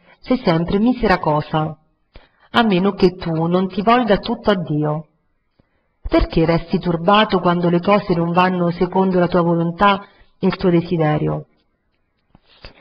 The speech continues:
Chi è colui che tutto ha secondo il suo beneplacito? Non io, non tu, né alcun altro su questa terra. Non c'è persona al mondo, anche se è un re o un papa,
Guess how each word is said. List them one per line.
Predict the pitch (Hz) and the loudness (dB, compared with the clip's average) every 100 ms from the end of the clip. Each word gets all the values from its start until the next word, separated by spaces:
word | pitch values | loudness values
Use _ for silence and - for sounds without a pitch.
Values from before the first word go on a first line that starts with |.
| _ _ _ | _ _ _
Chi | - | 0
è | 220 - | 0 0
colui | - 175 208 202 | 2 4 4 2
che | 202 | 0
tutto | - - 226 - 185 | -4 -4 -6 0 2
ha | 180 180 | 2 0
secondo | 180 190 185 185 | -2 0 0 0
il | 175 | -2
suo | 185 | -2
beneplacito? | 170 170 165 160 156 156 165 160 160 160 _ _ _ _ _ _ _ _ _ | 0 0 0 0 0 -4 -6 -8 -8 -10 _ _ _ _ _ _ _ _ _
Non | 214 240 220 | -4 0 2
io, | 170 160 156 160 170 - _ | 2 0 -2 -4 -10 -20 _
non | 220 233 226 | 0 0 0
tu, | 226 170 151 147 - | -2 -2 -2 -6 -8
né | 202 240 | -2 0
alcun | 233 - 226 | -2 -2 0
altro | 190 156 - | 0 -2 -4
su | 147 156 | -6 -4
questa | - 156 170 | -6 -4 -4
terra. | 165 156 156 156 156 156 _ _ _ _ _ - - | -2 -2 -2 -4 -4 -6 _ _ _ _ _ -20 -6
Non | 254 262 | -2 0
c'è | - 156 | 0 0
persona | - 170 - 233 208 | -2 -6 -2 -2 0
al | 180 | 0
mondo, | 156 156 156 156 156 156 | -2 -4 -4 -4 -6 -6
anche | 175 185 180 170 | -4 -4 -2 -6
se | - | -2
è | 160 | -4
un | 160 | -2
re | 156 190 196 | 0 0 0
o | |
un | 170 160 | -2 -2
papa, | 156 151 147 - 170 | -4 -4 -2 -4 -4